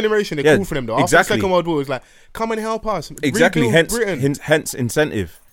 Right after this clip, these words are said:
Speaker 2: You've, we don't want you here anyway.
Speaker 1: Mm.
Speaker 2: And now you've just given us a solid reason to send you back.
Speaker 1: Yeah.
Speaker 2: You've just done something that is against the law.
Speaker 1: Yeah.
Speaker 2: You're not a citizen, so
Speaker 1: Yeah.
Speaker 2: you don't need to be here. We don't need you.
Speaker 1: Yeah.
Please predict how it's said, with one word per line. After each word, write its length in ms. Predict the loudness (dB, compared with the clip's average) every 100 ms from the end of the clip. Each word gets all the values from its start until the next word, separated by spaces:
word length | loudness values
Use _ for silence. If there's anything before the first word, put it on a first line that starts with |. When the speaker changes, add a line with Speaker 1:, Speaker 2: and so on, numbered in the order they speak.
| _ _ _ -8
Speaker 2:
You've, 260 | -2 -2 -4 -14
we 180 | -6 0
don't 160 | 2 2
want 140 | 2
you 80 | 2
here 120 | 4
anyway. 440 | 4 2 0 -4 -8 -12
Speaker 1:
Mm. 280 | -14 -10 -2
Speaker 2:
And 300 | 2 2 4
now 160 | 4 6
you've 200 | 4 2
just 160 | 2
given 200 | 2 2
us 140 | 2 0
a 40 |
solid 360 | 0 2 2 2
reason 320 | 2 2 0
to 80 | -4
send 220 | -2 -2
you 60 | 0
back. 320 | -2 -2 _ _
Speaker 1:
Yeah. 220 | -14 -14 -14 -12
Speaker 2:
You've 200 | -4 -2
just 200 | -2 0
done 220 | 2 2
something 440 | 2 0 0 -6 -2
that 260 | -2 -2 -8 -12
is 120 | -6 -2
against 320 | 0 0 0
the 60 |
law. 320 | 0 0 -2 -6
Speaker 1:
Yeah. 220 | -14 -14 -14 _ _ -4
Speaker 2:
You're 120 | -2
not 100 | 0
a 40 |
citizen, 540 | 0 0 0 0 -4 -6 _ _ _
so 80 | -4
Speaker 1:
Yeah. 60 | 0
Speaker 2:
you 60 |
don't 140 | 0 0
need 120 | -4
to 60 | -4
be 160 | -2
here. 220 | 0 -2 -4
We 80 | -4
don't 160 | -4
need 180 | -2 -4
you. 180 | -4 -8 -10 -16
Speaker 1:
Yeah. 200 | -16